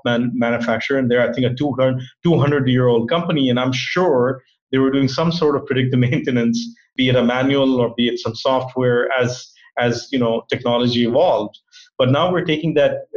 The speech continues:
very established sort of, uh, vertical use cases of technology and applying artificial intelligence and cutting edge algorithms to that and taking that to the next level.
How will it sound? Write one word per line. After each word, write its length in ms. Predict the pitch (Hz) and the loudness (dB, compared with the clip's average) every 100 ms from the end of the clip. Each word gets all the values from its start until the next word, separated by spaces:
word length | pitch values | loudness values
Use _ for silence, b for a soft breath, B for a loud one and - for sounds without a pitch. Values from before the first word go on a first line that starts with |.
| 117 - | -12 -2
very 360 | 143 160 196 | 0 0 0
established 720 | 165 - 147 135 139 147 139 - | -2 -2 0 0 0 -2 -4 -2
sort 240 | 135 131 | 0 0
of, 240 | 127 123 123 - _ _ 135 | 2 0 -4 -14 _ _ -4
uh, 200 | 117 117 | -2 0
vertical 880 | 131 135 143 147 135 131 127 123 | 0 0 -2 0 2 2 2 0
use 320 | 123 131 151 - | 0 0 -2 -2
cases 640 | 135 123 - 120 113 - - | -2 -2 0 -2 -4 -6 -8
of 80 | - | -8
technology 420 | 127 - 135 143 | -8 -2 -2 0
and 80 | 127 | 0
applying 400 | 117 123 139 156 | -2 0 0 2
artificial 560 | 131 127 123 - 120 110 - b b | 0 0 -2 -6 -4 -6 -10 b b
intelligence 560 | 110 123 120 120 117 - | -4 0 0 0 -2 -4
and 160 | 113 - | -8 -4
cutting 300 | 135 135 139 | -2 0 0
edge 340 | 127 127 - - B B 127 | 0 0 -6 -10 B B -4
algorithms 640 | 123 123 123 123 117 113 | -2 0 0 0 0 -4
to 60 | 113 | -2
that 340 | 120 120 - - | 0 0 -2 -4
and 280 | 127 117 117 | -4 -2 -2
taking 540 | 135 127 - - 139 131 | -4 -4 -6 -4 -2 2
that 260 | 123 123 | 2 0
to 80 | - | -4
the 60 | 110 | -4
next 300 | 113 107 - | -2 -4 -6
level. 240 | 95 - | -8 -8